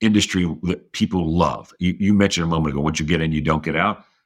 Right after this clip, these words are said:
How do we spread that word? How do we say, "Look, whatever you're doing, apply those skills in this industry,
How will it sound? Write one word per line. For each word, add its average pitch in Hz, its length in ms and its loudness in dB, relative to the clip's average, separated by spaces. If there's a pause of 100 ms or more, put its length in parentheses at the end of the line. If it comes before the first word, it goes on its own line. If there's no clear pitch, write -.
(140)
How 120 160 0
do 131 40 2
we 123 100 0
spread - 440 0
that 78 160 -6
word? 73 220 -6
How 95 100 0
do 104 60 -2
we 107 100 4
say, 82 420 0 (200)
"Look, 98 220 0
whatever 113 380 2
you're 104 200 6
doing, 76 480 2 (360)
apply 110 520 0
those 101 240 4
skills 82 520 0 (560)
in 82 220 0
this 92 220 2
industry, 107 480 -2